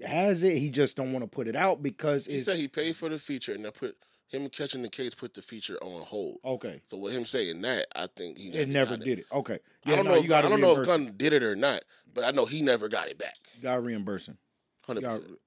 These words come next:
Speaker 1: Gotta, uh, two hundred and fifty thousand?
Speaker 2: Yeah.
Speaker 1: Are you fucking crazy?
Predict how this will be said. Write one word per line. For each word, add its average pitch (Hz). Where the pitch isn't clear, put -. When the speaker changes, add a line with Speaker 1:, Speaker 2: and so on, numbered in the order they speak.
Speaker 1:
Gotta, 135
uh, -
two 160
hundred 156
and 120
fifty 180
thousand? 277
Speaker 2:
Yeah. -
Speaker 1:
Are 202
you 453
fucking 440
crazy? 440